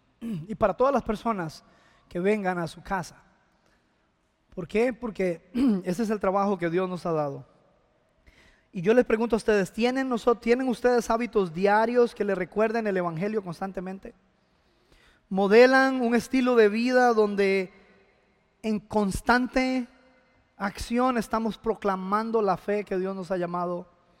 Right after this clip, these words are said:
a vivir. <clears throat> Una vida que predica constantemente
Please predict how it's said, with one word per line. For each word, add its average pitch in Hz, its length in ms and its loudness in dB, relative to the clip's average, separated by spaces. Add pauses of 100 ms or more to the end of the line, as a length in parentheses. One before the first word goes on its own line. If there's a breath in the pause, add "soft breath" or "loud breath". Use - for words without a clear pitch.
(580 soft breath)
a 240 120 -8
vivir. 190 420 -2 (300)
<clears throat> 190 280 -8 (1500 soft breath)
Una 214 240 0
vida 233 340 2
que 208 160 -4
predica 196 560 -2
constantemente 156 1120 -8